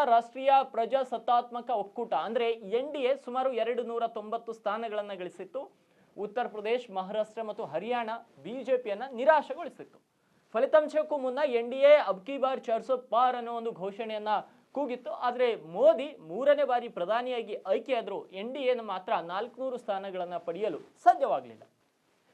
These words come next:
ಬಿ ಜೆ ಪಿಯು ಪಶ್ಚಿಮ ಬಂಗಾಳ ಮತ್ತು ದಕ್ಷಿಣ ರಾಜ್ಯಗಳಲ್ಲಿ ತನ್ನ ಸ್ಥಾನಗಳನ್ನು ಹೆಚ್ಚಿಸಲು ಆಶಿಸಿತ್ತು. ಆದರೆ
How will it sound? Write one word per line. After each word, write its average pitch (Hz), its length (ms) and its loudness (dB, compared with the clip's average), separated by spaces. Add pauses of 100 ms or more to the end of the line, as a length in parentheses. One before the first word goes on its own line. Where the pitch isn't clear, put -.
(100)
ಬಿ 233 200 -4
ಜೆ 302 160 10
ಪಿಯು 294 220 -6
ಪಶ್ಚಿಮ 285 440 -6
ಬಂಗಾಳ 254 300 2
ಮತ್ತು 285 280 -6
ದಕ್ಷಿಣ 220 340 -8
ರಾಜ್ಯಗಳಲ್ಲಿ 233 460 -6
ತನ್ನ 233 200 -6
ಸ್ಥಾನಗಳನ್ನು 214 600 -4
ಹೆಚ್ಚಿಸಲು 214 500 -8
ಆಶಿಸಿತ್ತು. 202 580 -6
ಆದರೆ 254 300 0